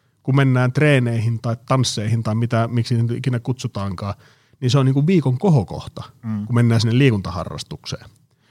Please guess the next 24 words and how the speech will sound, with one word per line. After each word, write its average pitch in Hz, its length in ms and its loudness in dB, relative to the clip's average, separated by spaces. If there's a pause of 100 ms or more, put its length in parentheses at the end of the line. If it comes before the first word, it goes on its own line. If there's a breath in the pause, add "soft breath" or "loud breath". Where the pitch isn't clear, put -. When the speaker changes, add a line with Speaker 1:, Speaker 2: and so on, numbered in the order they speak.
(400)
Speaker 1:
Jollakin 127 240 4
se 131 120 -2
voi 170 80 2
olla 180 80 6
seinäkiipeily 170 800 2
tai 160 220 0
jollakin 156 300 0
se 156 100 -2
voi 156 60 0
olla 151 100 4
säpä 151 360 0
tai 135 120 0 (100)
tennis 139 340 0
tai 127 160 -4
jotain 127 280 0
muuta, 127 380 0 (580 soft breath)
niin 131 220 0
kun 151 260 0
löytyisi 196 340 2
nyt 147 120 -4
semmonen 185 560 2
liikuntaharrastus, 135 920 2
että 110 200 -10
säännöllisesti 131 720 0